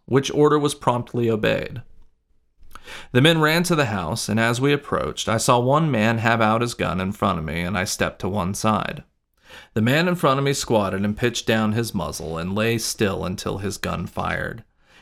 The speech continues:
And then he arose, and as the above Mormon drew back his gun, our man shoved his gun into the house and fired.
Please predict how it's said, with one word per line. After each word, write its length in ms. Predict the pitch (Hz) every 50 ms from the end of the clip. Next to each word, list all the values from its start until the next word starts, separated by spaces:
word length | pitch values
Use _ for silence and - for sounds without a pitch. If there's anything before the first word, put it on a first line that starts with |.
| - -
And 140 | - 98 107
then 140 | 113 120
he 160 | 117 131 135 135
arose, 520 | 131 131 113 90 85 85 87 87 104 -
and 160 | 92 104 104
as 280 | 101 104 107 104 104 -
the 120 | - 110
above 380 | 107 101 101 113 120 131 135 131
Mormon 400 | 117 110 104 104 101 101 101 104
drew 200 | 104 110 127 135
back 360 | 120 117 117 127 147 147 -
his 240 | - 110 92 - -
gun, 320 | - 87 82 80 85 85
our 200 | 82 98 117 127
man 340 | 127 123 117 110 117 113 110
shoved 340 | 107 - - 120 117 120 -
his 180 | 120 113 110
gun 320 | - - 104 98 98 95 101
into 220 | 104 110 - -
the 120 | 110 113 104
house 380 | 95 98 82 64 - - -
and 100 | 92 87
fired. 520 | 87 - - 80 73 71 71 - - 127